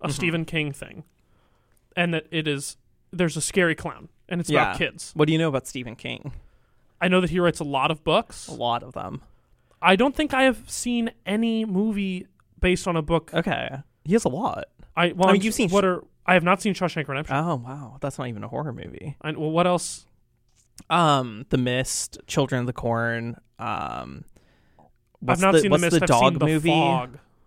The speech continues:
Speaker 2: Yeah, what's the dog movie? Cujo, Misery. Uh, those are all Stephen King.
Speaker 1: I haven't seen any of those.
Speaker 2: Yeah. All right, we'll work on that. Stephen King's fun.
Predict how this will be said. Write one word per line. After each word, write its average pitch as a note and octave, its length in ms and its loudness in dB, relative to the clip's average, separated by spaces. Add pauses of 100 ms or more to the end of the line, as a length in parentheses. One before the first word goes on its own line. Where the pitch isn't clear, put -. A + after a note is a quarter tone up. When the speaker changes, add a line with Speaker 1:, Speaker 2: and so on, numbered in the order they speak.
(160)
Speaker 2:
Yeah, B2+ 240 -6
what's A#2 240 -8
the C#3+ 140 -10
dog A2+ 420 -8
movie? - 580 -14
Cujo, C3 600 0 (400)
Misery. B2+ 600 -4 (300)
Uh, A2 200 -6
those C3+ 200 -6
are C3 80 -6
all B2+ 60 -8
Stephen C3 260 -14
King. C#3 300 -16 (320)
Speaker 1:
I - 60 -6
haven't D#3+ 140 -4
seen D#3+ 200 -4
any C#3+ 200 -4
of B2+ 80 -8
those. A2 220 -8
Speaker 2:
Yeah. D2 200 -6 (640)
All A#3 60 0
right, F4 140 -4
we'll C4 140 0
work G3 220 -2
on A2+ 140 -4
that. - 200 -10
Stephen G3+ 260 -2
King's G3+ 240 -8
fun. - 260 -10